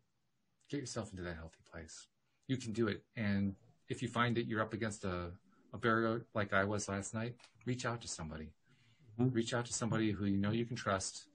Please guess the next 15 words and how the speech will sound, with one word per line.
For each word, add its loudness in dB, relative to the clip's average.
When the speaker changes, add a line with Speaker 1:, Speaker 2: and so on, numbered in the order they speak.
Speaker 1:
somebody 0
who, -2
who's -4
willing 0
to -2
be 0
there -2
for -4
you -4
because, -10
wow, -2
boy, -4
is -4
that 0
powerful. -12